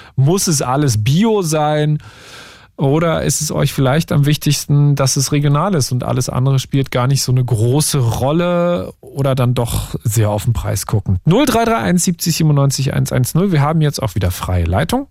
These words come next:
Meldet euch gerne. Und wir haben auch Studio-Messages bekommen, unter anderem von Anne aus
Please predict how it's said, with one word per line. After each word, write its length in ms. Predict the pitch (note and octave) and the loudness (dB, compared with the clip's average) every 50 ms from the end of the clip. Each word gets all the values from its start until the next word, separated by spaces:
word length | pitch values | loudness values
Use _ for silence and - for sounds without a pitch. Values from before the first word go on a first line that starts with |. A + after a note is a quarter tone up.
| _ _ | _ _
Meldet 340 | A#2+ A#2 C3 C#3 D3 D#3 - | 0 2 2 2 0 -2 -4
euch 140 | C3+ - - | -6 -2 -2
gerne. 240 | D#3 F3 G#3 A3+ - - - - - - - - _ _ | 0 2 2 0 0 -2 -10 -18 -20 -20 -20 -20 _ _
Und 520 | C#3+ C#3 C#3+ C#3+ C#3 C#3+ C#3+ C#3 C3+ C3 | 2 4 4 4 4 4 4 4 4 4
wir 100 | B2+ A#2 | 2 2
haben 220 | B2 C3 C3 - | 2 2 2 0
auch 80 | - G#2+ | -2 -2
Studio-Messages 640 | - - G3 A#3 A#3 F3+ C#3+ - - A2+ - G2+ - | -2 -2 0 2 2 2 2 2 0 0 -2 -2 -2
bekommen, 340 | - G2+ - - C3 D3 D3 | -2 -4 -2 0 2 2 2
unter 300 | C#3+ C#3+ C#3 - C#3+ - | 2 2 2 2 2 0
anderem 440 | - A2 B2+ C#3+ C#3 E3 E3+ F#3+ F#3 | 2 2 2 2 2 2 2 0 0
von 320 | - - A#2+ A2+ A2+ - - _ _ | -2 -2 -2 -2 -2 -4 -6 _ _
Anne 440 | - A#2+ B2 D3 D#3+ E3+ F3+ - - _ - | -2 0 2 2 2 2 0 -2 -4 _ -4
aus 540 | - A#2 C3 D#3 E3 E3+ - - - - | -2 0 2 2 2 0 -2 -4 -8 -12